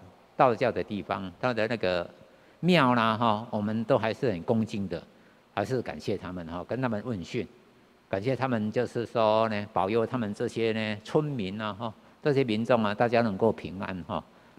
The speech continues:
这样子哈，不会说因为我们是佛教，那我们就是，呃，就是过不问啊，不会哈，我们都，这一点就师父也都做得很到位。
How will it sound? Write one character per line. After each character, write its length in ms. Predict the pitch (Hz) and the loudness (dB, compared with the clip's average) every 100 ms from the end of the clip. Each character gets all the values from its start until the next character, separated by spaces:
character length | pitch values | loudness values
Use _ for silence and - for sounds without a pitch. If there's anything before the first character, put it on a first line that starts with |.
| - | -2
这 100 | 107 | 0
样 120 | 92 | 0
子 120 | 90 | -6
哈， 180 | 82 87 | -6 -4
不 160 | 85 143 | 4 6
会 120 | 170 | 6
说 180 | 170 170 | 6 2
因 140 | 170 | 4
为 60 | 156 | 4
我 80 | |
们 120 | 92 98 | 2 -2
是 100 | 139 | -8
佛 240 | - 101 | -6 -6
教， 220 | 101 90 - - - - | -4 -6 -6 -20 -20 -12
那 100 | - | -2
我 60 | 135 | 0
们 200 | 101 107 | 0 -2
就 300 | 127 110 98 | 2 2 2
是， 680 | 92 117 98 92 90 82 90 | -2 -4 -4 -4 -6 -6 -6
呃， 340 | - 104 92 90 | -6 -4 -2 -2
就 140 | 139 | -4
是 40 | 113 | -4
过 380 | - 139 104 | 2 4 4
不 180 | 98 98 | 2 -2
问 240 | 117 104 78 | -2 -2 -4
啊， 80 | 82 85 | -10 -6
不 80 | |
会 300 | 92 113 80 - | -2 -2 -4 -8
哈， 220 | 101 82 | -6 -4
我 60 | 82 | -4
们 180 | 92 101 | -6 -4
都， 220 | 110 98 - - - _ | -4 -4 -8 -20 -20 _
这 120 | 180 | 6
一 40 | 185 | 6
点 240 | 120 107 | 6 2
就 140 | 156 | 2
师 200 | 135 147 | 2 0
父 200 | 143 143 | 2 2
也 100 | 95 | 2
都 480 | 82 117 117 120 117 | 0 0 2 4 2
做 180 | 117 143 | 4 2
得 140 | 98 | 2
很 120 | 71 80 | -2 -2
到 180 | 104 92 | 0 2
位。 240 | 92 73 | 0 -2